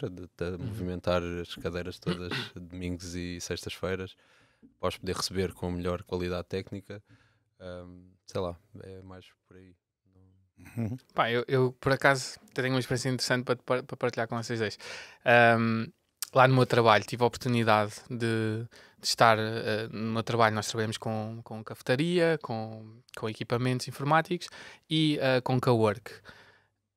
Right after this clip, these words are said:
Speaker 2: E havia lá duas ou três pessoas na, na área de cafetaria que precisavam de crescer escolar, a escolaridade deles. Estavam com o nono, oitavo ano, miúdos já com vinte e dois, vinte e três anos. Vi que era uma excelente oportunidade para investir na vida deles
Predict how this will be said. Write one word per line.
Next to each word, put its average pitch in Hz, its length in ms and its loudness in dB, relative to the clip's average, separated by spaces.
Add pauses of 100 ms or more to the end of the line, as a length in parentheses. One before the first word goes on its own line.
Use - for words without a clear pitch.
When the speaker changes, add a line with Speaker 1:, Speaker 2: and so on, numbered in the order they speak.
(120)
Speaker 2:
E 175 120 6
havia 156 240 6
lá 147 340 8
duas 131 420 0
ou 123 80 4
três 123 240 0
pessoas 120 480 2
na, 113 220 0
na 110 140 -2
área 110 140 0
de 110 40 -6
cafetaria 123 460 -2
que - 40 -20
precisavam 131 540 0
de 123 80 -10
crescer - 320 0
escolar, 135 440 2 (380)
a 120 40 0
escolaridade 135 580 0
deles. 165 300 2
Estavam 113 580 -4 (340)
com 113 280 -12
o 110 40 -10
nono, 127 260 2
oitavo 117 380 0
ano, 131 260 4
miúdos 123 220 -2
já 127 120 4
com 127 180 -2
vinte 120 220 -2
e 120 40 -2
dois, 131 200 4
vinte 120 180 -4
e 120 60 -10
três 123 240 -2
anos. 113 320 -2 (1040)
Vi 131 200 -2
que 139 100 4
era 127 100 6
uma 127 120 0
excelente 127 320 -2
oportunidade 131 640 4
para 131 220 0
investir 131 340 -2
na 131 80 2
vida 127 260 0
deles 139 460 0